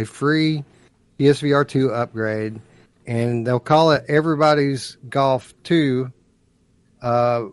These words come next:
but it, instead of, like, the number two, it'll be, like, T O O. Like, everybody's go-, this is Everybody's Golf two.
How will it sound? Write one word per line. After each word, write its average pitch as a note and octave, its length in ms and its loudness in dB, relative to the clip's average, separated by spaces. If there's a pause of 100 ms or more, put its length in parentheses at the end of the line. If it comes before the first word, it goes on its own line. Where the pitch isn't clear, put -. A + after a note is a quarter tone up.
(220)
but C3 180 2
it, C#3 140 2
instead C3+ 400 -2
of, C3 60 0
like, C3 180 0
the B2 60 -6
number C3 260 0
two, A2+ 280 -2
it'll A2 120 -4
be, G#2+ 160 -6
like, G#2 260 -4 (580)
T C3 200 0
O A#2+ 100 0
O. A#2 300 -4 (340)
Like, - 120 -12 (120)
everybody's B2 380 -4
go-, B2+ 120 -6
this E3 160 -6
is D3+ 80 -6
Everybody's C#3 400 2
Golf C3 280 0 (480)
two. F3 220 -2